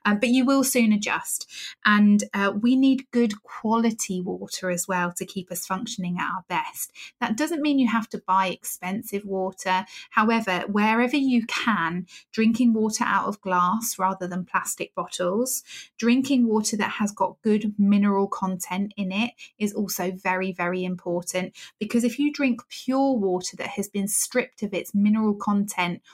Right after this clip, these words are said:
when it goes into your body, it strips your body of that mineral content to create water that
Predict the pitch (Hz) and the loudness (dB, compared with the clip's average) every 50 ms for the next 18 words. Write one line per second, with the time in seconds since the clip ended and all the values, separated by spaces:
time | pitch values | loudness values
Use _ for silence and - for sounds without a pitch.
0 | - - - 208 214 214 214 214 - 233 240 269 269 277 285 262 240 240 - 233 | -20 -10 -2 0 2 2 2 2 2 2 2 2 2 2 2 2 0 0 -2 -2
1 | 220 208 202 208 208 208 202 208 190 190 - - - - - - - 214 208 - | -2 -2 -2 -2 -2 -2 -2 -2 -4 -4 -4 -6 -6 -8 -8 -6 -6 -8 -6 -6
2 | - - 226 214 214 214 - - 220 214 233 220 233 185 175 190 185 175 - - | -6 -2 -2 -2 -2 -4 -6 -4 -2 0 0 2 0 0 0 -2 -6 -10 -14 -18
3 | - _ - 208 202 - 196 165 - - 208 208 202 202 202 196 190 196 - - | -20 _ -10 -8 -4 -2 -2 -2 0 2 2 2 2 2 0 -2 -2 -4 -4 -4
4 | 196 190 180 - - 180 180 - 208 - 202 202 - - 208 202 190 180 180 185 | -4 -4 -4 -6 -8 -8 -8 -8 -8 -8 -8 -8 -6 -4 -4 -2 -2 -2 -2 -4
5 | - - _ _ _ _ _ - 202 208 208 202 196 - - 185 175 180 175 | -6 -10 _ _ _ _ _ 0 2 4 4 4 2 0 -2 -2 0 -2 -2